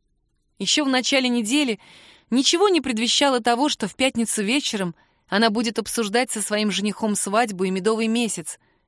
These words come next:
Как всё быстро происходит в её жизни. Быстро и правильно. «Какая ты у меня умница, Кирюша!» Макс вздохнул довольно.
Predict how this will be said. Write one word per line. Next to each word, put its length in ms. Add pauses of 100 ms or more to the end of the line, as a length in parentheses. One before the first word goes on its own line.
(340)
Как 220
всё 180
быстро 360
происходит 560
в 40
её 180
жизни. 480 (760)
Быстро 480
и 40
правильно. 600 (720)
«Какая 480
ты 140
у 40
меня 220
умница, 420
Кирюша!» 580 (520)
Макс 340
вздохнул 500
довольно. 540